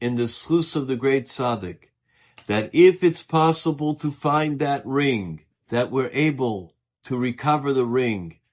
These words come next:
and bring it back to the family. I was mispalo, I was mispalo for other things. I came back to the place where I was staying. That was the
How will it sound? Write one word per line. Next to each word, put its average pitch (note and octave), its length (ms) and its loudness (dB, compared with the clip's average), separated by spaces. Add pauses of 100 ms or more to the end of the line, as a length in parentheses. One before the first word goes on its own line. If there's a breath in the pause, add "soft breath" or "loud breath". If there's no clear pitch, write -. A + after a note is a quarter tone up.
(160)
and A2+ 160 -6
bring B2 220 -2
it A2 160 -4
back G#2+ 280 -6
to G#2 140 -6
the G2 100 -6
family. E2+ 640 -10 (520)
I A2 120 -8
was A2+ 200 -4
mispalo, C3+ 800 -4
I B2+ 120 0
was B2+ 160 0
mispalo C3+ 520 -4
for C3 160 -6
other C3 280 -4
things. F2 600 -12 (140)
I C#3+ 120 0
came E3+ 480 -2
back D#3+ 420 2 (300)
to D3 180 0
the C#3 140 0
place E3 440 2
where D#3 140 0
I D3 80 -2
was D3 220 -4
staying. A#2+ 640 -4
That B2+ 220 -2
was C3 300 0
the A2 420 -2